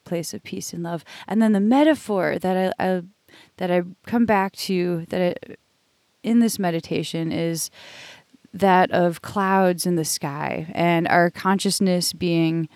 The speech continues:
vast and limitless as the sky, and our thoughts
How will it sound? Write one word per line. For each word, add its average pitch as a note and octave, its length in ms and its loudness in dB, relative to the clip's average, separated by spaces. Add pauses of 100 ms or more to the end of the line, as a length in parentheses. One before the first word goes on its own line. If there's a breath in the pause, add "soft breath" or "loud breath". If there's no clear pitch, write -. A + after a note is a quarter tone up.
(140 soft breath)
vast F3 640 0
and E3+ 200 -2
limitless E3+ 600 -2
as E3 160 -10
the D#3+ 100 -14
sky, D#3 640 -4 (440 soft breath)
and D3+ 320 -2
our E3 200 -4
thoughts - 760 -2